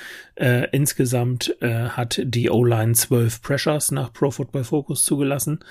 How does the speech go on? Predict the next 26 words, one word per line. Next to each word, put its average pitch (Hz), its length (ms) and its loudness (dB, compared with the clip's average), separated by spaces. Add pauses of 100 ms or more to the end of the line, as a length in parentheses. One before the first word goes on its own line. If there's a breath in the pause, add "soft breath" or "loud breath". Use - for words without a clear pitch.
(420 loud breath)
was 117 180 2
natürlich 123 400 -2
auch 113 140 2
nicht 120 200 0
wenig 131 340 2
ist. 151 260 2
Viermal 156 580 4
die 147 100 0
Packers 143 420 -4
dabei 139 320 -2
über 123 240 0
Daniel 127 340 -2
Brunskill, 151 540 2
den 135 180 0
hatten - 200 -6
wir 127 80 -2
ja 135 80 -4
beim 127 180 -2
letzten 156 280 -2
Mal 156 100 -2
schon 156 240 0
so 151 80 0
ein 147 100 -2
bisschen 151 400 0 (520 loud breath)
als, - 600 -2
ja, 101 200 -4